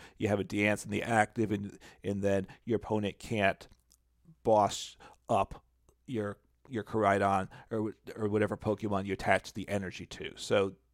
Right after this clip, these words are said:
it probably should play another Diancie, um, as the game gets going, 'cause I don't believe there's any Pokemon recovery here.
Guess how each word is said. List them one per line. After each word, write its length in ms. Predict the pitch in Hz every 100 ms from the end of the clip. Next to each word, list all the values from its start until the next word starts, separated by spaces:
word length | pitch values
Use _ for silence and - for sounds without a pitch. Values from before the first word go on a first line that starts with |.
| _ - _
it 140 | 107 -
probably 400 | - 139 170 165
should 180 | - -
play 180 | 120
another 240 | 107 110 104
Diancie, 680 | 98 101 98 104 135 131 143 - - -
um, 220 | 98 98
as 100 | 101
the 100 | -
game 260 | 104 110 101
gets 220 | 98 95
going, 400 | - 104 101 98
'cause 140 | - 110
I 60 |
don't 200 | 104 127
believe 240 | 131 120 117
there's 160 | 104
any 180 | 110 101
Pokemon 520 | - 110 - 101 95
recovery 600 | 87 - - 127 120 113
here. 460 | 110 110 107 101